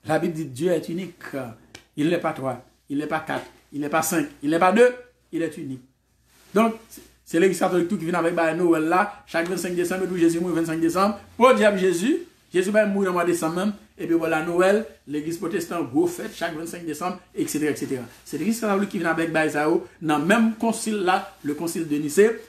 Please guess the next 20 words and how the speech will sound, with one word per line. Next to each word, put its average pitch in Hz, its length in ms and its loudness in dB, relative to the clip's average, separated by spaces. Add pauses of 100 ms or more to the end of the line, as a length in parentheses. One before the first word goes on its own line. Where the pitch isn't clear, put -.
c'est - 140 0
la 180 60 -2
première 214 400 4
grande 220 420 4 (300)
assemblée 214 420 4
générale 202 480 2 (760)
œcuménique 233 1000 2 (180)
de 190 440 2
l'Église 165 460 -2
catholique 180 500 -2 (260)
qui 262 140 2
te 247 80 4
réunit 214 320 6
les 170 500 2
églises 165 240 2
d'Orient 220 400 6 (460)
et 170 80 -2
les 170 180 0
églises 165 380 0 (200)
d'Occident. 143 520 -4